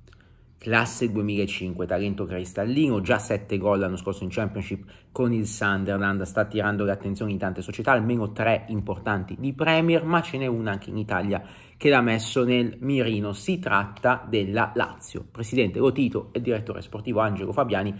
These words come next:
hanno avviato i contatti con l'entourage del giocatore. Missione possibile? Vedremo. C'è una forte concorrenza, ci sono almeno tre squadre di Premier, ce n'è una e mezzo, nel senso una ufficiale e un sondaggino dalla Bundesliga,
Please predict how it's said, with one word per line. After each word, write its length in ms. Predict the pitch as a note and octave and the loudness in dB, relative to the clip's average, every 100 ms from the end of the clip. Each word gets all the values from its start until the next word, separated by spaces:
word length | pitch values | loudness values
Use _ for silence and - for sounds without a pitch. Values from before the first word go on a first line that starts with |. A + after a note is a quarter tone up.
| - - - | -12 -20 -2
hanno 320 | - D#3+ D#3 | 4 6 6
avviato 400 | C3+ C3 A#2 G#2+ | 4 6 4 4
i 20 | |
contatti 480 | A#2+ A#2 G#2+ F#2+ A#2 | -2 -2 -2 -2 -2
con 140 | A2+ G2+ | -2 -2
l'entourage 540 | G2 F#2 G#2 F#2+ F2+ | -2 -2 0 0 0
del 140 | F#2+ | -6
giocatore. 500 | F2+ F#2+ F2+ G#2 F#2+ | -6 -6 -6 -4 -4
Missione 400 | G2 A2+ - C3+ | -2 -4 -2 -2
possibile? 760 | C3 C#3 - E3 C#3+ C#3 C#3+ C#3 | -2 -2 -2 -2 2 4 2 0
Vedremo. 640 | B2 C3+ A#2 F#2+ E2 E2 | 4 6 6 2 -2 -4
C'è 160 | F#2+ G2 | -4 -2
una 140 | F#2 | -2
forte 320 | F2 F#2 - | 0 -4 -4
concorrenza, 880 | F2 F#2 G2+ B2 D3+ C#3 A2+ B2 - - - - | -6 -2 4 4 4 2 2 0 0 -8 -20 -16
ci 100 | - | -8
sono 140 | A#2 | -4
almeno 240 | G2+ G#2 F#2+ | -2 -2 -2
tre 140 | F#2+ | -2
squadre 320 | - F2+ F#2+ | 0 0 0
di 100 | A2+ | 0
Premier, 680 | B2 D3 C#3 A#2+ A2+ G#2 G2+ | 0 2 2 2 2 2 0
ce 460 | - - B2 A2+ A2 | -6 -2 0 2 2
n'è 500 | A2 A2 G#2+ G#2 G2+ - - - | 2 2 0 -2 -6 -18 -20 -8
una 440 | C#3+ D3+ D3+ C#3+ B2+ | 0 4 4 4 2
e 80 | A#2+ | 2
mezzo, 720 | A#2 A#2+ A#2 A2+ G2+ F#2+ A2 | 2 2 2 0 -2 -2 0
nel 160 | G#2+ | 0
senso 440 | G2+ G#2+ - - G#2+ | -2 -4 -4 0 2
una 280 | A#2 A#2+ A2+ | 2 2 0
ufficiale 960 | G#2 - G#2 - A2 A2 A2 G#2 - | -2 -6 -6 2 4 4 2 0 -6
e 100 | - | -6
un 140 | A2 G#2+ | -2 -2
sondaggino 640 | - G#2+ G#2 G2 F2+ A2 | -2 -2 -2 -2 -2 -2
dalla 220 | G2+ G2+ | 0 0
Bundesliga, 840 | F#2+ G#2+ A2 C3 C#3 E3+ C3 A2+ | 0 0 0 0 4 4 6 4